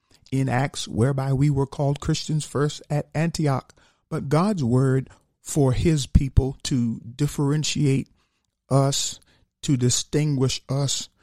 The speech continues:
from the citizens of other nations and from those that served and pledged their allegiance to other gods was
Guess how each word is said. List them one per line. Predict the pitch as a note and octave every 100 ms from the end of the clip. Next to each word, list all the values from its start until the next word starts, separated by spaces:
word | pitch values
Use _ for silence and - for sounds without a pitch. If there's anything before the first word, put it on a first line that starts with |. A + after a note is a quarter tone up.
| _ _
from | - C#3 C3+
the | A#2+
citizens | - D3+ C#3 - B2 B2 -
of | A2 G#2
other | C3+ C#3 C3+
nations | C3 B2+ - C#3 C3
and | A#2+ A#2
from | - B2+ A#2+ B2+ _ _ _ _
those | - C3 C3+ C3 B2 G2+
that | A#2 G#2
served | - D#3 C3 B2 B2 - -
and | A#2+ B2
pledged | D#3 D3 D3 B2+ - -
their | B2+
allegiance | A#2 C3 B2 B2+
to | - -
other | C3
gods | A#2+ B2+ A#2+ A2+ C#3 -
was | C3 C3 B2+